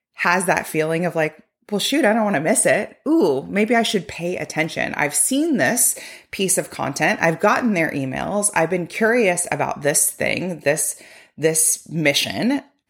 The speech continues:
but I haven't really taken action yet. But now, man, the fomo is really piling up. And now I'm seeing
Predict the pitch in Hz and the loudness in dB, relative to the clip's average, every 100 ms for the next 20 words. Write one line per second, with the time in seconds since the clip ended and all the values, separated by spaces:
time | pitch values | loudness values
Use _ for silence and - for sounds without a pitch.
0 | - 214 240 262 320 254 269 247 208 196 | -4 0 2 2 2 2 2 0 0 0
1 | - 175 180 - - - - - - 165 | 0 0 -2 -6 -8 -6 -8 -6 0 0
2 | 190 277 294 196 214 285 202 175 156 - | 2 4 4 4 4 4 4 2 -2 0
3 | 180 208 208 165 139 147 180 180 143 147 | 0 0 0 -2 -2 -2 -2 0 2 2
4 | 143 135 - 202 254 - 147 147 160 208 | 2 -2 0 -2 -2 -4 -2 0 2 2
5 | 240 - 151 - 202 226 247 | 0 -2 -4 -2 0 2 0